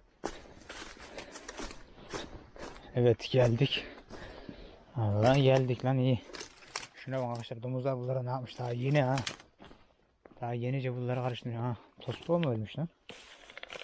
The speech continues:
Allah, Tospo ölmüş. Kabuğu öyle duruyor arkadaşlar. Şuna bak. Kabuğundan saksı yapıyordu bir ara.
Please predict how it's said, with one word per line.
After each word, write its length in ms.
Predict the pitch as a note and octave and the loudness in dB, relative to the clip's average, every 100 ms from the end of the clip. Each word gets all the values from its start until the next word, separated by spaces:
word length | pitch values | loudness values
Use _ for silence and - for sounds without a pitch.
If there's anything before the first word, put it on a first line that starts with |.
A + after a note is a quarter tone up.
| - A#2+ | -10 -2
Allah, 280 | A#2+ B2+ | 2 2
Tospo 380 | C3 C#3 - D3+ | 2 -2 4 6
ölmüş. 280 | C#3 D#3 - - - - - - - - - - - - - | 6 2 -2 -12 -16 -14 -16 -16 -14 -10 -10 -10 -16 -10 0
Kabuğu 340 | B2+ C3+ C#3+ | 2 6 6
öyle 280 | C#3 C#3 C3+ | 8 6 4
duruyor 240 | D3+ C#3+ | 4 4
arkadaşlar. 300 | A#2+ A#2+ F3 - - - - - - - - - - - - - - - | 2 -2 -6 -10 -16 -18 -16 -4 -4 -4 -16 -14 -16 -6 -6 -6 -14 -20
Şuna 260 | - C3+ C3 | -8 -4 -4
bak. 80 | G#2+ - - - - - - - - - - - - - - | -6 -12 -20 -20 -20 -16 -14 -12 -12 -14 -20 -20 -18 -2 2
Kabuğundan 420 | B2+ D3+ F3+ E3+ | 6 8 8 6
saksı 420 | - D#3 - F#3+ | 4 2 4 6
yapıyordu 340 | E3+ C#3 B2 | 6 6 2
bir 100 | A#2 | 2
ara. 160 | A#2+ A#2 | 2 0